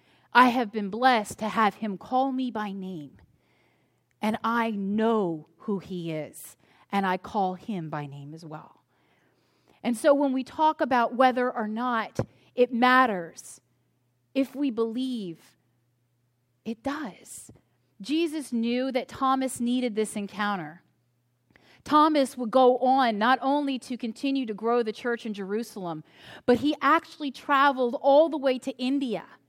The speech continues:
and founded a denomination there called the Mar Thoma.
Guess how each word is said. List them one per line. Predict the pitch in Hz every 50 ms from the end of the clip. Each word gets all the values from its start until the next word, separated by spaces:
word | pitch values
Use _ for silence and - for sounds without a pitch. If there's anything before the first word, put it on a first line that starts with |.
| _ _ _ _ _ _ _ _ _ _ _ _ _ _
and | 233 240 226 - _
founded | - 285 294 320 330 330 330 320 285 -
a | 269 233
denomination | 247 247 254 269 277 277 277 269 254 254 262 - - 254 226 208 180 175
there | 220 247 254 220 175 156 131
called | - 220 240 233 208
the | 220
Mar | 220 220 226 233 233 240
Thoma. | 233 - 240 214 208 208 202 170 - -